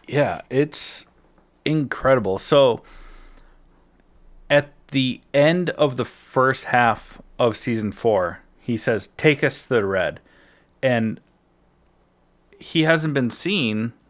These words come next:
for the, the past couple of episodes 'cause he's still in the red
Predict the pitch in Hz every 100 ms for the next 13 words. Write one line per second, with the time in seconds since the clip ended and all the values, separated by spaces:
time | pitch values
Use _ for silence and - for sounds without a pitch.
0 | _ _ _ - 143 120 110 - 117 113
1 | - 123 113 - - 135 117 107 92 120
2 | 131 - 104 104 - 107 - 131 117 -
3 | - 117 113 110 104 - _ _ _ _
4 | _ _ _ _ _ _ _ - 120 113
5 | 107 101 104 107 117 135